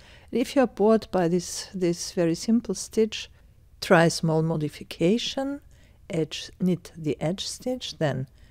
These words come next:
knit one, knit one through the back loop.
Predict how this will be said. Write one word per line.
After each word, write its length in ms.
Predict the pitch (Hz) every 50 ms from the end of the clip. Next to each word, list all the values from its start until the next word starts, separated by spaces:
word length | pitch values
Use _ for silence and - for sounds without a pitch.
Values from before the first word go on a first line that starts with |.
| - - -
knit 460 | 185 185 185 185 208 233 247 240 - -
one, 400 | - 277 269 269 277 285 302 311 - - - - - - - - -
knit 320 | 202 214 226 214 214 -
one 260 | - 180 165 156 151 151
through 280 | - - - 156 147
the 120 | 135 139 123
back 380 | - - 131 139 143 - - -
loop. 340 | 196 247 285 285 - -